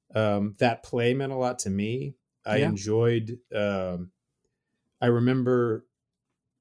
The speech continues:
Speaker 1: I, I'd seen that show a number of times, and I always thought that the character was done wrong.
Speaker 2: Hmm.
Speaker 1: Um, it was always, and it's not,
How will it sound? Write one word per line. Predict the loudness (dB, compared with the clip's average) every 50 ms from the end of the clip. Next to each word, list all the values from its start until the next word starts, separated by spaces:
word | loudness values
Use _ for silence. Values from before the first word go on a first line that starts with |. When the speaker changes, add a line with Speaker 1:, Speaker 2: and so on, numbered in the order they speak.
| _ -18 -18 -18 _ _ _ _ _ _ -4 0
Speaker 1:
I, | 0 0 2 2
I'd | 4 4 4 4
seen | 4 2 4 4
that | 4 4 2
show | 0 0 2 4 4
a | 4
number | 2 2 -2 0 -2 -2
of | -2
times, | -2 -4 -4 -4 -4 -4 -6 -8 -8
and | -6 -4 -2
I | 2
always | 2 2 2 2 2
thought | -2 -2 -2 -2
that | -8 -14
the | -14
character | -12 -4 -2 -2 -2 -2 -4 -6 -8 -6
was | -6 -8
done | -10 -10 -10 -8 -6 -8 -8
wrong. | -8 -8 -10 -10 -12 -14 _ _ _ _ _ _ _ _ _ _ _ -6
Speaker 2:
Hmm. | -4 -2 -2 0
Speaker 1:
Um, | -2 -2 -2 -2 -4 -6 -8 -6 -6
it | -4
was | -4 -2 -2
always, | 0 2 2 4 4 2 2 0 -2 -2
and | -2 -2 -2
it's | -2 -4 -8 -8 -6 -2
not, | 0 2 0 0 -2